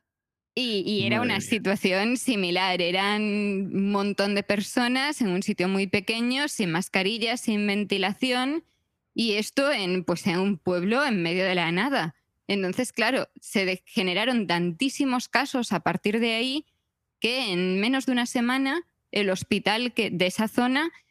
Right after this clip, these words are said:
Speaker 1: estaba totalmente saturado y solamente por ese evento. Tuvieron que derivar pacientes a otros hospitales.
Speaker 2: Guau.
Speaker 1: Entonces, un, una situación así es más que suficiente para, para desencadenar,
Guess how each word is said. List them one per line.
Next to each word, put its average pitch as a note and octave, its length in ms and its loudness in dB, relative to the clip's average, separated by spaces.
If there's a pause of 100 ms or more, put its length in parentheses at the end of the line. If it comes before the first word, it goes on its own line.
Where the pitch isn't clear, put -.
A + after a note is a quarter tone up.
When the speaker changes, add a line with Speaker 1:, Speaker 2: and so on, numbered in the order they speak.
(120)
Speaker 1:
estaba A#3 360 2
totalmente G#3+ 720 2
saturado F3 520 2
y E3 80 0
solamente A3+ 560 0
por F#3+ 340 -2 (100)
ese - 500 -4
evento. D#3 640 -2 (300)
Tuvieron G3+ 380 2
que C#4+ 120 2
derivar F3+ 480 2
pacientes A3 600 0
a E3 80 4
otros B3+ 340 0
hospitales. - 800 -2 (800)
Speaker 2:
Guau. G#2 300 -4 (200)
Speaker 1:
Entonces, F#3 520 0
un, C#4 240 2
una D#4+ 320 2
situación A#3+ 640 0
así C4 320 0
es A#3+ 140 0
más G3+ 460 0
que C#4 140 -2
suficiente G#3+ 760 -2
para, E3+ 360 2
para F3 220 2
desencadenar, E3+ 1120 0